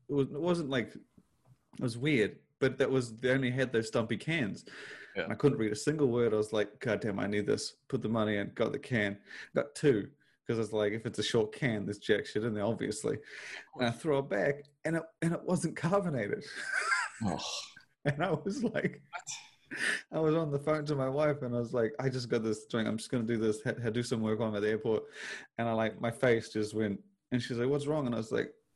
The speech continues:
Speaker 1: "Ah." And I had to drink it 'cause I was really tired. <laughs> So I put it in the bag. But there's these things that you don't know.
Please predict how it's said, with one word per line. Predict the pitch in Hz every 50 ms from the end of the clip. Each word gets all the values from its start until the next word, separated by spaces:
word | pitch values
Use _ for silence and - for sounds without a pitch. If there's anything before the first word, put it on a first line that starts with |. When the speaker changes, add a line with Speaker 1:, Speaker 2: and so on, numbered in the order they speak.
| _ _ _ _ -
Speaker 1:
"Ah." | - 143 139 143 143 143 139 139 139 - - - - - - - 185 185 - _ _ _ _ _ _ _ - - - - - - - - _ _ _ -
And | 143 139
I | 147
had | 151 160 147 131
to | 139
drink | 117 127 151 156 147
it | 147 131 -
'cause | 143 139 143
I |
was | 135 131 131
really | 135 135 143
tired. | - - 135 135 139 139 -
<laughs> | -
So | - - - - - 220 - -
I | 143 113 - - - _ -
put | - 147
it | 151
in |
the | 147 139
bag. | 120 120 127 123 - 143 - - - _ _ _ _ _ _ - - 139 135 - - - - - - - - -
But | 151 147
there's | 160 165 151
these | 147 147 147 143 -
things | - 170 175 160 135
that | 131 120
you | 127
don't | 113 120 120 113 - -
know. | 117 135 147 151 143 117 107 107 104 101